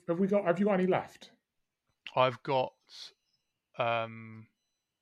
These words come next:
Speaker 2: I have one loser. Do you have any left?
Speaker 1: I've got a winner.
Speaker 2: Okay, you go first.
Speaker 1: Um, mine's the Celtics.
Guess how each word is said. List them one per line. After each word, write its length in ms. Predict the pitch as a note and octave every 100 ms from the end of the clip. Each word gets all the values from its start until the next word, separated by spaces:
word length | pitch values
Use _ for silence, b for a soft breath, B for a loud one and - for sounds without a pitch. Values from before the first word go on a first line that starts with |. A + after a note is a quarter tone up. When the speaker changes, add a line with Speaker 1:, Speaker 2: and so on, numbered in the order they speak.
| _ _ _ _ _ _ _ _ _ _ _ _ _ _ _ -
Speaker 2:
I 120 | B2+
have 320 | A#2+ C3+ A#2
one 340 | C3+ B2+ C3+ B2
loser. 400 | B2 A2 G#2 F#2+
Do 80 | C3+
you 60 | A#2+
have 120 | G2+
any 100 | G2+
left? 400 | G2 G#2+ - - _ _ _ -
Speaker 1:
I've 100 | B2+
got 100 | C3
a 40 | A2+
winner. 340 | C3+ A#2+ G2 - _ _ _ _ _ _ -
Speaker 2:
Okay, 300 | A#2 A2+ G#2+
you 100 | D#3
go 140 | D3 D3+
first. 540 | - A2 F#2+ - - _ _ _ _ _ _ _ _ _ -
Speaker 1:
Um, 560 | B2 A#2 A#2 A#2 A#2 - _ _ _ -
mine's 240 | C#3+ C3+
the 200 | A2 -
Celtics. 560 | F#2+ F#2 A2 A2+ -